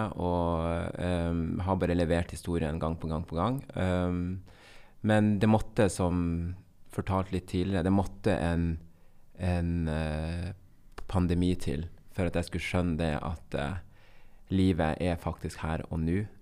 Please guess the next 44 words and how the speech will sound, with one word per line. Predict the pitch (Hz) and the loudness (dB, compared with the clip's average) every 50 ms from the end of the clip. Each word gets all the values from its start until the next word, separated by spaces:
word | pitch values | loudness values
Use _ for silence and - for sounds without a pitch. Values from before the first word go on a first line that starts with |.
| - - - - | -20 -18 -8 -4
Det | - - | -2 0
er | - 87 85 85 82 | 0 2 2 0 0
deg | 78 - - 80 82 | -2 -2 -4 -4 -4
selv | - - - - 85 85 87 90 87 | -4 -4 -2 0 2 2 2 2 0
det | 82 82 | -2 -2
handler | 82 82 82 82 82 90 110 | -2 -2 -2 -2 -2 -2 -4
om. | 117 123 - - - - - - - - - - | -4 -6 -10 -14 -18 -20 -20 -20 -20 -16 -8 -2
Og | 101 101 | 0 2
jeg | 98 | 4
er | 95 | 4
veldig | 98 92 98 101 101 98 82 | 6 6 6 4 4 2 2
glad | 90 87 85 90 90 | 4 4 4 4 2
for | - - 82 | 2 0 0
at | 80 87 - - - | 0 -2 -4 -4 0
det | 90 87 85 85 78 - - - | 2 2 4 2 0 -2 -6 -12
ikke | - - - - 98 87 | -12 -10 -4 -2 -2 0
gikk | 80 80 - - | -2 -2 -6 -6
så | - - 87 82 | -4 -2 0 0
langt | 82 82 80 80 85 90 - - - - | 0 0 -2 -4 -4 -6 -8 -12 -16 -8
som | - - 85 82 80 80 | -4 -2 0 0 0 -2
det | 80 85 82 - | -2 -4 -4 -4
kunne | - 82 85 85 | -2 -2 -2 -2
ha | 76 80 | -2 -2
gått. | 80 82 82 - - - - - - - - | -4 -6 -8 -8 -12 -20 -20 -20 -18 -10 -4
Og | 92 90 | -2 0
jeg | 92 | 2
er | 90 92 | 2 4
veldig | 92 92 87 | 2 2 2
glad | 85 82 85 | 2 0 0
for | 95 82 | -2 -2
at | 78 78 | -2 -4
jeg | 82 82 - | -4 -6 -8
sitter | - - - 82 - - 82 | -10 -8 -8 -6 -6 -4 -4
her | 82 82 | -4 -4
i | 82 - | -4 -4
dag, | - - - - - - - - | -4 -6 -6 -8 -12 -14 -10 -6
for | 95 87 | -2 -2
det, | 85 82 82 87 87 95 92 - - - - | 0 0 -2 -2 -6 -8 -12 -14 -10 -6 -4
kanskje | 90 87 - - 80 | -4 -4 -4 -4 -6
ikke | - 82 | -4 -4
det | 85 87 | -4 -4
var | 85 - | -4 -4
meningen. | - - - - 107 - - 98 | -4 -4 -6 -6 -8 -8 -8 -8
Så, | 95 - 95 92 | -4 0 2 2